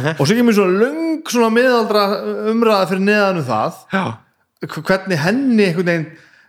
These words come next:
Speaker 1: hvernig hún leyfir sér það, sko, að, að, að skemma svona fyrir okkur
Speaker 2: Já.
Speaker 1: með því að, með því að syngja ekki þannig að við skiljum hvað hún er að segja.
Speaker 2: Nákvæmlega.
Speaker 1: Og maður bara,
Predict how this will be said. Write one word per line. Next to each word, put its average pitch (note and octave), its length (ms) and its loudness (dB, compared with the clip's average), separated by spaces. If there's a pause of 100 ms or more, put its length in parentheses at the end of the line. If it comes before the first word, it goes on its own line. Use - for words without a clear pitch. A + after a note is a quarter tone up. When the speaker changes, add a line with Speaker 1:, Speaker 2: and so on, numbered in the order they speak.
(100)
Speaker 1:
hvernig D#3+ 240 0
hún F#3 200 2
leyfir C4 440 2
sér F3 160 -2
það, B3 220 2
sko, D3 320 0
að, C#3+ 320 0 (220)
að, C3 260 2 (500)
að C#3 160 0
skemma C4 560 0
svona D3+ 200 -4
fyrir C4+ 340 0
okkur - 600 -2
Speaker 2:
Já. B2+ 260 2
Speaker 1:
með F3+ 240 2
því F3 180 0
að, D3+ 200 2 (260)
með E3 240 -2
því D#3+ 80 2
að C#3+ 80 -2
syngja A3+ 400 -6
ekki D3 160 -4
þannig D#3 240 0
að C#3 80 0
við C3 80 -6
skiljum B3 500 0
hvað C#3+ 180 0
hún C#3 120 -2
er C3 80 0
að - 80 -6
segja. B3 240 -2
Speaker 2:
Nákvæmlega. C3+ 680 -2 (360)
Speaker 1:
Og C#3 120 0
maður D#3+ 240 2
bara, D3 200 2